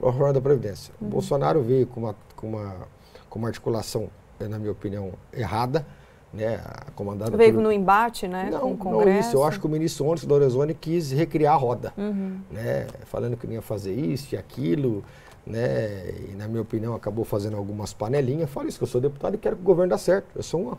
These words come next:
Speaker 1: um, um deputado que apoia o governo Bolsonaro,
Speaker 2: Uhum.
Speaker 1: né?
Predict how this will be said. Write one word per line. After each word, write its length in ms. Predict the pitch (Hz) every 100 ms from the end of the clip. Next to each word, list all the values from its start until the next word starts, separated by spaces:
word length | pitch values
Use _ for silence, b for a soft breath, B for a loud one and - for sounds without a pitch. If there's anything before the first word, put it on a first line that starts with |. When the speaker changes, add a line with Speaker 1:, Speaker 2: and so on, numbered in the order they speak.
| -
Speaker 1:
um, 40 |
um 220 | 135 131 123
deputado 420 | 127 127 147 139
que 80 | 190
apoia 380 | - - 180
o 40 | 180
governo 300 | 131 120 117
Bolsonaro, 440 | 101 - 104 92
Speaker 2:
Uhum. 80 | 104 98 B B -
Speaker 1:
né? 220 | - 139